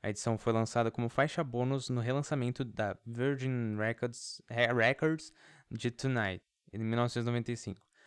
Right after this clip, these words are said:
e o vídeo foi incluído em Bowie, The Video, Video Collection, em mil novecentos e noventa e três, e na versão em D V D de The Best of Bowie, em dois mil e dois. O que que você acha dessa música, gente?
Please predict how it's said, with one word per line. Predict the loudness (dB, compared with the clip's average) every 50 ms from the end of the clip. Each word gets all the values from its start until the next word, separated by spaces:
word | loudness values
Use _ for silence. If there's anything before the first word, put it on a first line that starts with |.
| -20 -20 _ -6
e | -4 -4
o | -2
vídeo | -2 -2 -4 -4
foi | -2 -2 -2
incluído | -2 -2 0 0 0 2 2
em | 0 0
Bowie, | 0 2 2 4 4 2 0 -2 -6 -10 -16 -14 -12
The | -10 -8
Video, | -4 -2 0 0 2 0 0 0 -4
Video | -8 -6 -4 -2 0 2 2 2 0
Collection, | 0 -2 -2 0 -2 -2 -4 -6 -8 -10 -10 -10 -10 -14 _ _ _ _ _ _ _ _ _ _ _ -12 -8
em |
mil | -4 -2 -2
novecentos | -2 -2 -2 -2 -2
e | -2
noventa | -2 -2 -2 -4 -4
e |
três, | -6 -4 -4 -4 -4 -4 -6 -6
e | -4 -2
na | 0 0
versão | 2 0 0 0 0 0
em | 2 2
D | 2 2
V | 2 0 0
D | 0 0 0 0
de | 0 -2 -4
The | -4 -2 -4 -4 -2
Best | 0 0 0 0 0 -2 -6 -12 -14 _ -10
of | -10 -10 -10 -10 _
Bowie, | -6 -2 -2 0 0 -2 -4 -6 -10 _ _ _ _ _ _ _ _ _ -8
em | -6 -4
dois | -4 -2 -2
mil | -4 -4
e | -4
dois. | -6 -8 -10 -14 -18 -20 _ _ _ _
O | -18
que | -8
que | -2
você | 0 0
acha | 2 2 0
dessa | -2 0 0
música, | 0 0 -2 -2 -4
gente? | -6 -6 -8